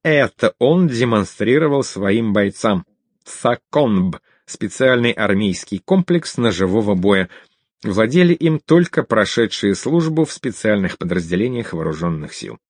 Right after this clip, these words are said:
«Знаешь Саконб, где служил?» Майор не дотронулся до застежки кармана кобуры,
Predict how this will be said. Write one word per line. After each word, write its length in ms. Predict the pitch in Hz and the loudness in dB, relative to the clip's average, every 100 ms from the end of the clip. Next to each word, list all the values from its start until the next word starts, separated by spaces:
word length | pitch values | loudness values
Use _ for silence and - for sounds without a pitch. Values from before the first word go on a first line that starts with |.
| _ _ _ _ - _ _ - | _ _ _ _ -20 _ _ -8
«Знаешь 580 | 98 120 143 131 - | -2 2 2 2 -2
Саконб, 640 | - 113 104 - 208 208 95 - | -2 -2 0 0 2 2 -4 -12
где 320 | - 101 101 | -4 0 2
служил?» 500 | 95 - 95 131 165 _ _ _ _ _ _ _ - | 0 -2 0 2 2 _ _ _ _ _ _ _ -4
Майор 480 | 135 165 196 196 | 2 6 6 6
не 140 | 180 190 | 6 4
дотронулся 680 | 175 190 - 131 107 92 95 | 4 2 2 2 2 -2 -4
до 120 | 98 | -2
застежки 540 | 95 92 - 104 - | 0 -2 -2 -2 -4
кармана 400 | 95 98 92 82 | -4 0 0 0
кобуры, 360 | 80 104 170 | -2 2 4